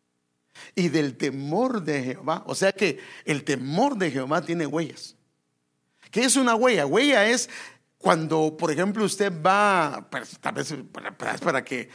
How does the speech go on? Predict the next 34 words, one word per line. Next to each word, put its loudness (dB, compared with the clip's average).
a, -8
a 0
que 0
alguien 4
me 2
puede 2
decir, 0
"Es -2
que 2
la 2
esposa 2
del -2
güey". 4
No, 4
no, 2
no, 4
no, 4
no, 2
no. 0
No, 2
no, 4
no, 2
no, 2
no, 0
no. 2
El, 2
el, 2
el, -4
porque -6
las -6
palabras 2
son -2
muy 0
diferentes. 0